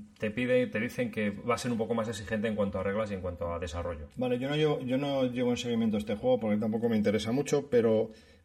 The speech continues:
Speaker 2: mm, de todo lo que han sacado, este es el número dos, me refiero. Dentro del Small World solo hay un Small World, que es el ta-, el tablero base. Han sacado expansiones como de razas y de cosas y tal y cual,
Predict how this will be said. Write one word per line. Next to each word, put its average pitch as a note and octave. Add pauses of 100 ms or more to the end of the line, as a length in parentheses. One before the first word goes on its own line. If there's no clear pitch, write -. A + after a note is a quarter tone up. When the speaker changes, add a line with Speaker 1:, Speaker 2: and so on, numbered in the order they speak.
Speaker 2:
mm, B2
de A#2+
todo C#3+
lo E3+
que F3+
han E3
sacado, D#3+
este D3+
es D#3
el C#3+ (120)
número D3+
dos, D#3+
me A2+
refiero. G#2 (140)
Dentro C3
del C#3+
Small C3+
World D3+
solo B2+
hay A#2+
un A2+
Small B2
World, F3
que A2
es G#2
el G#2+
ta-, G#2
el G#2
tablero A#2
base. G3 (280)
Han A3+
sacado B3
expansiones C4
como A2
de G2
razas B2+
y A#2+
de A#2
cosas B2
y A3+
tal A#2+
y A2+
cual, D#3+